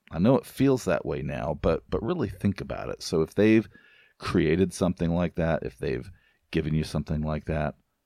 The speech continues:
just a little side note on it that you can't have always been a horrible parent like they claim you were, which I don't think most of us are.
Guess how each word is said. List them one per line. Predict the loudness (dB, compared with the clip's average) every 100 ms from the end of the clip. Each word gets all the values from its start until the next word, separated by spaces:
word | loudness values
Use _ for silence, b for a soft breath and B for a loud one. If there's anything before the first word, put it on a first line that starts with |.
| _ _ _ _ _ -10
just | 4 4 4 0
a |
little | 2 4 2
side | 0 -2 -2 -2 -6
note | -4 -2
on | -2 -2
it | -4 -6
that | -6 -8 -10 _ _ _ _ -12 -12 -12
you | -10 -10 -10
can't | -6 -2 -2
have | -2
always | -2 0 0 -2 -4
been | -4 -4 -6 -10 -16 -20 _ -8
a | -8
horrible | -6 -6 -4 -6 -8 -8 -12 -20 _ _ _ -18
parent | -8 -6 -6 -8
like | -10 -10
they | -14
claim | -14 -14 -10 -10 -8
you | -8
were, | -6 -6
which | -4 -6 -6
I |
don't | -8 -8 -10
think | -10 -8 -10 -16 _ _ _ -10
most | -4 -2 -4 -6
of | -8
us | -8 -12 -12
are. | -14 -16